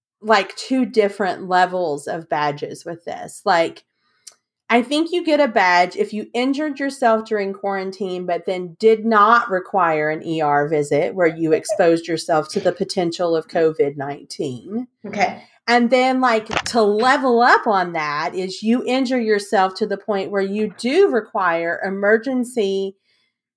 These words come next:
Speaker 1: personnel and the risk of freaking covid 'cause you injured yourself to that point.
Speaker 2: Yes.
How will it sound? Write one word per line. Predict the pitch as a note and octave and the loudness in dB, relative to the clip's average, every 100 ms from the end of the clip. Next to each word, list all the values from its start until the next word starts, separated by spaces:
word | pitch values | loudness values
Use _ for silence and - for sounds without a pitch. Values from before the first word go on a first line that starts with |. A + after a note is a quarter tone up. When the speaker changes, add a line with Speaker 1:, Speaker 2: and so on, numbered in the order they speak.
| _ - | _ -2
Speaker 1:
personnel | B3+ A#3 A#3 C4 A3+ G#3 D3+ D3 D#3 F#3 G#3+ - - | 4 4 4 0 0 2 0 0 0 0 -4 -8 2
and | A#3 B3+ A#3 - | 2 4 0 -6
the | G#3+ A#3+ | 2 4
risk | A3 G#3+ A#3 A#3+ - | 4 4 2 0 0
of | B3+ | -2
freaking | B3 B3 A3+ A3 A3+ A3+ | -2 -2 -2 0 -2 0
covid | C4 C#4 C4 G#3+ G3 | 0 0 2 0 2
'cause | - G3+ | 0 2
you | G#3+ A3+ - | 2 -2 2
injured | A3+ A#3+ C4 A3+ | 2 2 -2 0
yourself | A3 G#3 - F#3+ F3 | 0 0 2 2 2
to | - F3+ | -2 -2
that | E3 D#3 | -2 -2
point. | - D#3+ - - - - | -6 -8 -6 -8 -8 -8
Speaker 2:
Yes. | F#3 G3 D#3+ - - | -2 0 0 -4 -10